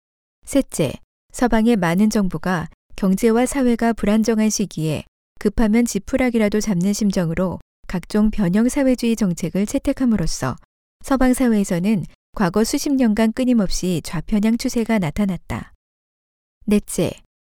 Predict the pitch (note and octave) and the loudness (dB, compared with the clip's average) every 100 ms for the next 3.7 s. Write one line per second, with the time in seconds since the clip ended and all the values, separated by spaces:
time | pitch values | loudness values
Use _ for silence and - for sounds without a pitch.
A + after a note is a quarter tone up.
0 | - - G#3+ G#3+ G3 G3 E3+ E3+ A#3 - | -16 0 4 4 4 2 2 2 2 0
1 | _ - G3 G#3 B3 G#3 G3+ C4+ B3 B3 | _ -2 2 2 2 2 2 2 4 4
2 | A#3 A3 F#3 G#3 - D#3 D#3+ F#3 - G3 | 4 2 2 2 0 -2 0 0 4 4
3 | G3 A#3+ A3 F3 - A2+ | 4 4 4 0 -4 -8